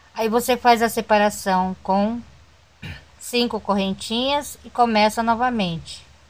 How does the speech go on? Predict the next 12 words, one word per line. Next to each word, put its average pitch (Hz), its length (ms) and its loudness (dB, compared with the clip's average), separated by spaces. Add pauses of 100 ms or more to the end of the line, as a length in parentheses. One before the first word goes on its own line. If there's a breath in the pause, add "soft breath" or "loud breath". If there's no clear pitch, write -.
(240)
ok? 233 440 -2
No 226 140 -2
próximo 202 420 0
grupinho. 185 640 -4 (1400)
Então, 240 180 -4
chegando 247 480 4
aqui, 233 480 0 (420)
eu 208 140 -4
fiz 240 300 0
as 208 120 4
cinco 269 320 -4
correntinhas. 220 1000 -2